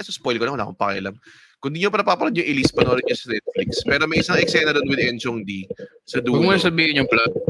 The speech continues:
Speaker 1: Ah, sige, hindi ko sabihin yung ano.
Speaker 2: Basta
Speaker 1: Pero may
Speaker 2: malungkot
Speaker 1: eksena
Speaker 2: na, ano.
Speaker 1: with Enchong D na malungkot na totoo siya. Kasi comedy, rom-com siya eh. Coming
Speaker 2: Oo.
Speaker 1: of age rom-com movie siya. Tapos,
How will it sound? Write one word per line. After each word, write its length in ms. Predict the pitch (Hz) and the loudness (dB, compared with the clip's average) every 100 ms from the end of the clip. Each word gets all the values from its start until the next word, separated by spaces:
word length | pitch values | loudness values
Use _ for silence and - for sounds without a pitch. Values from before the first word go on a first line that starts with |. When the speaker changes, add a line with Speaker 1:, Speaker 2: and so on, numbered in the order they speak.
| 120 | 2
Speaker 1:
Ah, 80 | 135 | 2
sige, 240 | 120 117 | 2 2
hindi 80 | 107 | 2
ko 80 | - | 2
sabihin 400 | 120 117 107 98 | 2 0 0 0
yung 40 | - | 0
ano. 80 | - - - - | 0 -2 -6 -6
Speaker 2:
Basta 160 | - | -2
Speaker 1:
Pero 80 | 143 | 2
may 80 | 135 | 4
Speaker 2:
malungkot 300 | 127 120 113 | 4 4 2
Speaker 1:
eksena 160 | - 110 | 2 4
Speaker 2:
na, 80 | |
ano. 140 | 101 98 104 101 110 - - - | 4 2 2 2 0 0 -2 -2
Speaker 1:
with 160 | - 127 | 0 0
Enchong 300 | 156 160 156 | 0 0 0
D 40 | 143 | -2
na 140 | 143 135 | 0 2
malungkot 440 | 127 120 117 113 - - - - - | 4 4 2 0 0 0 -2 -2 0
na 60 | 127 127 - - | 2 2 0 -8
totoo 260 | - 165 156 | -4 0 2
siya. 160 | - - | 2 2
Kasi 160 | - 185 | 2 2
comedy, 640 | 202 196 196 202 196 180 - | 2 2 0 -2 -4 -6 -4
rom-com 480 | 170 180 190 190 170 | 2 2 2 0 2
siya 240 | - - | 2 2
eh. 40 | - - - - - - | -2 -8 -10 -8 -6 0
Coming 320 | - - 170 | 2 2 0
Speaker 2:
Oo. 80 | 160 | 0
Speaker 1:
of 80 | |
age 240 | 156 151 143 | 0 -2 0
rom-com 400 | 131 131 127 127 | 0 0 0 -2
movie 400 | 117 113 101 107 | 0 -2 2 2
siya. 240 | 101 90 - - - - - | 0 -4 -10 -8 -6 -2 0
Tapos, 800 | - 117 - 120 120 - - | 2 2 2 2 2 -4 -12